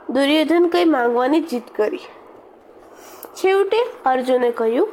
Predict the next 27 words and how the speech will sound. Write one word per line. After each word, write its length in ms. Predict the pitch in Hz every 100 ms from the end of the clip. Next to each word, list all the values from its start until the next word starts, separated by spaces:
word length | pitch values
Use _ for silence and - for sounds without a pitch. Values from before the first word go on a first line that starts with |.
| - - - - -
"અત્યારે 420 | - - 370 494 453
મને 180 | 359 466 -
કશું 340 | 277 - 247
નથી 180 | 233 233
જોતું. 400 | 220 202 - 107 - - - - - - - - -
જો 360 | 392 539 554 339
ભવિષ્યમાં 640 | 247 262 381 - 494 494 494
કંઈક 180 | 381 370 -
જોઈશે 420 | 262 240 233 320 523 - -
તો 100 | 440
તને 320 | 453 370 285
કહીશ." 540 | 247 233 208 - - - - - - - -
પછી 360 | - 349 - 403
આ 360 | 302 - - 269
આખો 320 | - - 480
પ્રસંગ 480 | 403 311 311 294 285
અર્જુને 480 | - 254 254 294 330
કૃષ્ણને 600 | 339 262 240 - 285 330
કહી 300 | 330 240 254 262
સંભળાવ્યો, 800 | 220 208 - - - - - -
પણ 100 | -
તે 260 | 440 523 523
પોતે 300 | 320 302 415 622
ઉપકાર 360 | 254 240 269 247
વિશે 260 | 233 233 240
ભૂલી 320 | 233 214 202
ગયો. 280 | 120 65